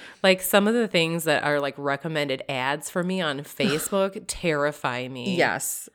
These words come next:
Speaker 1: I'm like, "They, who do these people think I am? Who am I?"
Speaker 2: Well, based on her search history, they're like, "If you
Speaker 1: Serial
Speaker 2: like,
Speaker 1: killers.
Speaker 2: if you like John Bobbitt, you will like this."
Speaker 1: Oh, no. We are not talking about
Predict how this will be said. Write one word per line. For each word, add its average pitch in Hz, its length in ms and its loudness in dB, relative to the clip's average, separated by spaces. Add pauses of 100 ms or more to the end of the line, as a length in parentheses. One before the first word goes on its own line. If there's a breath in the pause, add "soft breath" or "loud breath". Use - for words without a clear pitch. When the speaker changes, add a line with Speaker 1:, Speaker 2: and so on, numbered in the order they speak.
Speaker 1:
I'm 190 80 0
like, 185 240 0
"They, 208 440 0
who 180 320 -4
do 403 100 4
these 285 320 0
people 160 300 -4
think 160 260 -2
I 135 120 0
am? 143 360 -2
Who 392 320 8
am 226 260 4
I?" 131 440 -4
Speaker 2:
Well, 208 480 0
based 214 340 -2
on 220 100 2
her 208 120 0
search 220 380 2
history, 170 840 0 (140)
they're 208 180 0
like, 185 220 0
"If 220 180 6
you 247 200 6
Speaker 1:
Serial 262 280 8
Speaker 2:
like, 160 80 -2
Speaker 1:
killers. 151 440 2
Speaker 2:
if 254 160 4
you 285 180 2
like 226 240 4
John 226 340 2
Bobbitt, 233 500 4 (160 loud breath)
you 151 340 0
will 202 240 4
like 240 360 4
this." 262 240 4
Speaker 1:
Oh, 151 100 -2
no. 147 400 -2
We 180 160 2
are 185 120 6
not 202 460 6
talking 226 500 10
about 190 560 6